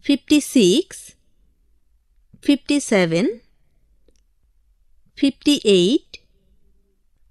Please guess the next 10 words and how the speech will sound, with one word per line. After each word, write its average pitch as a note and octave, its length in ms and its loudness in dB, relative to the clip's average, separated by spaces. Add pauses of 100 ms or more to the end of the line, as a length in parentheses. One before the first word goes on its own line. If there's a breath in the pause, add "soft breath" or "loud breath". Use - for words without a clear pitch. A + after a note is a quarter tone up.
(140)
ফিফটি D4 380 0
নাইন, F#3+ 460 2 (1300)
সিক্সটি। - 640 -2 (1300)
আরেকবার G#3 400 0
বলো C#4 220 2
আমার D4 180 0
সাথে D#4+ 280 -6
সাথে, E4+ 280 -2 (880)
ফিফটি - 380 2
ওয়ান, F#3 360 4